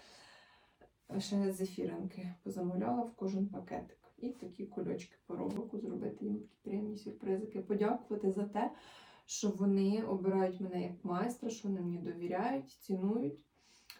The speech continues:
І що я теж ними дорожу. Сьогодні вже другий день тижня, вівторок, друге грудня. Е, в мене бу-, дві клієнтки було сьогодні, покриття не було, було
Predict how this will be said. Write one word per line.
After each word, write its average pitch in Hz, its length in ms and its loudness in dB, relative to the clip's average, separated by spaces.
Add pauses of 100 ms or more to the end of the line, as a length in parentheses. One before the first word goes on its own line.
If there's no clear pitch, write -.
І 196 100 2
що 185 440 -4 (240)
я 190 220 2
теж 214 280 0
ними 190 240 4
дорожу. 196 560 -4 (540)
Сьогодні 202 560 2
вже 175 400 0
другий 185 340 0
день 175 260 -4
тижня, 262 380 2 (760)
вівторок, 202 540 2
друге 190 320 0
грудня. 180 540 -2 (1040)
Е, 208 440 6
в 202 40 0
мене 226 440 4
бу-, 190 200 -4 (420)
дві 196 400 2
клієнтки 175 640 0
було 165 380 -2
сьогодні, 269 720 2
покриття 196 840 2
не 165 120 -4
було, 190 360 2
було 196 520 2